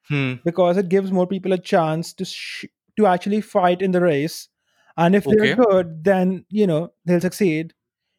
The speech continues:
Speaker 2: in a meritocratic system.
Speaker 1: Okay.
Speaker 2: And if they are not,
Speaker 1: But, uh,
Speaker 2: then
Speaker 1: you
Speaker 2: they
Speaker 1: wouldn't
Speaker 2: will
Speaker 1: say
Speaker 2: not.
Speaker 1: that that logic can apply in a field like C A then?
Speaker 2: The, the difference between something like
Speaker 1: Hmm.
Speaker 2: a do-, lawyer and a C A is that a
Speaker 1: Right.
Speaker 2: C A is an auditor. So
Speaker 1: A C-, sorry, a C A is an auditor.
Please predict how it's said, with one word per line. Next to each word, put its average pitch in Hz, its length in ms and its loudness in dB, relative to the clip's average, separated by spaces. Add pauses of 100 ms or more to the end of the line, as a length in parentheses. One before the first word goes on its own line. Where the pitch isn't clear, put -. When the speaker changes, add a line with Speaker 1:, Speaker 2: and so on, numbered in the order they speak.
(120)
Speaker 2:
in 175 140 2
a 170 40 4
meritocratic 170 600 0
system. 139 500 -8 (540)
Speaker 1:
Okay. 131 360 -12
Speaker 2:
And 170 120 4
if 165 80 2
they 180 80 4
are 196 80 4
not, 190 260 4
Speaker 1:
But, 170 260 0
uh, 175 120 2
Speaker 2:
then - 100 2
Speaker 1:
you 170 60 -2
Speaker 2:
they 170 60 0
Speaker 1:
wouldn't 208 200 4
Speaker 2:
will - 60 -6
Speaker 1:
say 185 140 -2
Speaker 2:
not. - 20 -10
Speaker 1:
that 180 200 0
that 156 260 2
logic 156 320 -2
can 170 100 -6
apply 147 240 -6 (140)
in 156 60 -6
a 156 40 -10
field 151 220 -8
like 156 120 -4
C 143 260 -6
A 151 40 -4
then? 123 240 -8 (880)
Speaker 2:
The, 170 140 -4 (180)
the 220 140 2
difference 208 420 -2
between 220 480 -4
something 202 380 -2
like 190 220 2
Speaker 1:
Hmm. 131 60 -6 (140)
Speaker 2:
a 190 60 -2
do-, 151 240 0
lawyer 151 380 2
and 175 160 -4
a - 20 -4
C 156 280 -4
A 160 60 -2
is 160 200 -8
that 156 380 -2 (120)
a 196 80 0
Speaker 1:
Right. 127 180 2
Speaker 2:
C 196 200 4
A 196 80 0
is 185 80 0
an 196 80 0
auditor. 156 540 0 (920)
So 190 460 2
Speaker 1:
A 151 80 -2
C-, 151 220 -6
sorry, 156 320 0
a 143 180 2
C 170 180 -2
A 175 60 4
is 190 40 2
an 196 80 0
auditor. 123 380 0